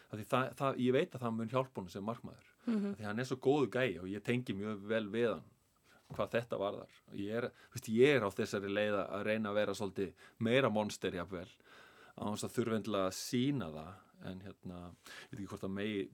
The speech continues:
Speaker 1: coina Jordan Peterson hérna, það fer nú alltaf afturlappirnar þegar hann er nefndur á nafn,
Speaker 2: Passaðu
Speaker 1: sko.
Speaker 2: þig.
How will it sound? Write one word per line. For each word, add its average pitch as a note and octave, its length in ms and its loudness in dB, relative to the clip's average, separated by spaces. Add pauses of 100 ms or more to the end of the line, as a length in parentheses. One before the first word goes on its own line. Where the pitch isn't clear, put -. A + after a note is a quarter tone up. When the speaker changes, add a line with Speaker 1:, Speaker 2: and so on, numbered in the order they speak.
Speaker 1:
coina G#2+ 420 -4
Jordan G2 320 -6
Peterson A#2 560 -6
hérna, B2 240 -6
það G#2 80 -12
fer A2 100 -8
nú G2+ 80 -10
alltaf G#2 280 -8
afturlappirnar A#2 580 -8
þegar G#2 260 -8
hann A2 200 -4
er A2+ 180 -8
nefndur A#2 400 -6
á A2+ 40 -6
nafn, G#2+ 200 -6
Speaker 2:
Passaðu G#3+ 400 2
Speaker 1:
sko. - 220 -8
Speaker 2:
þig. - 260 -6